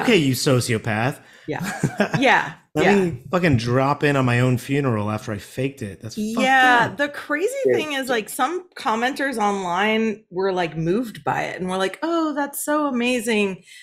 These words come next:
Speaker 2: that he was, like, teaching them to appreciate, like,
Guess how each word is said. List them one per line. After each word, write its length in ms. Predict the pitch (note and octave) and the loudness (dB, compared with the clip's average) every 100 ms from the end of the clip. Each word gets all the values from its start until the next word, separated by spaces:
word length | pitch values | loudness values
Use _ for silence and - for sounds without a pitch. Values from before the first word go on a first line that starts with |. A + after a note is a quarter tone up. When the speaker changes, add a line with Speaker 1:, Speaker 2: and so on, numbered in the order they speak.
| - - | -10 -2
Speaker 2:
that 100 | G3+ | 2
he 120 | A#3+ | 2
was, 160 | A#3 | 4
like, 200 | A#3 G#3+ | 4 2
teaching 460 | - - A3+ B3 G#3+ | 0 -2 0 2 4
them 680 | G3+ G3 G3 F#3+ F#3 F#3 - _ _ _ _ _ _ _ _ _ - | 6 6 6 2 0 -4 -8 _ _ _ _ _ _ _ _ _ 0
to 180 | D#4+ | 2
appreciate, 1040 | C#4 C4+ D#4+ D4 - C#4 B3+ A#3+ A#3 A3 - | 2 2 4 4 2 4 6 6 6 4 2
like, 380 | A#3 G#3 - | 0 0 -4